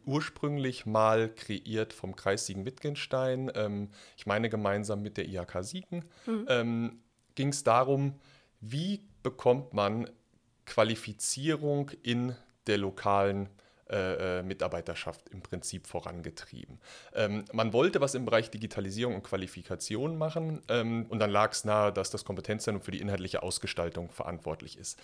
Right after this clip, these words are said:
Speaker 1: Und dann hat man über ein halbes Jahr Inhalte erarbeitet. Ähm, das kann sein, dass es um Prozesswissen, wie kann man Prozesse modellieren, wie kann man Schwachstellen in Prozessen erkennen, bis hin zu, wie setzt man erfolgreiches Change Management, äh, um,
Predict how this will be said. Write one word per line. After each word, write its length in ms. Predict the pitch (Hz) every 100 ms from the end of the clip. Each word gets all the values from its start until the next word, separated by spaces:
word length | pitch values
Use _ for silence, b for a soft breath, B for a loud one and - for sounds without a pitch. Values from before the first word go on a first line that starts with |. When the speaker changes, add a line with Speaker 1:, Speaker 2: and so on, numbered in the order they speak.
| B B B
Speaker 1:
Und 100 | 104
dann 100 | 120
hat 140 | 185
man 80 | 180
über 140 | 143 139
ein 200 | 123 107
halbes 320 | 120 123 -
Jahr 220 | 113 104
Inhalte 340 | 160 175 165
erarbeitet. 880 | 151 107 131 131 120 120 123 113 113
Ähm, 300 | 107 98 98
das 180 | 95 -
kann 200 | 101 98
sein, 360 | 95 92 95 95 B B -
dass 160 | 104
es 140 | 98 -
um 160 | 101
Prozesswissen, 960 | - 107 - 147 143 - 127 127 120 101
wie 160 | 104
kann 160 | 101 101
man 100 | 95
Prozesse 480 | - 95 - 120 120
modellieren, 680 | 110 110 107 104 107 104 95
wie 60 |
kann 120 | 87 98
man 160 | 95
Schwachstellen 560 | - - 110 - 101 101
in 120 | 98
Prozessen 500 | - 98 104 98 90
erkennen, 400 | 82 - 95 95
bis 160 | 110 -
hin 160 | 139
zu, 160 | 135 117
wie 100 | 110
setzt 280 | 110 - 110
man 100 | 85
erfolgreiches 600 | - 107 - 95 101 -
Change 340 | 123 117 120
Management, 640 | 117 110 107 - 107 101 -
äh, 200 | 104 98
um, 320 | 107 104 101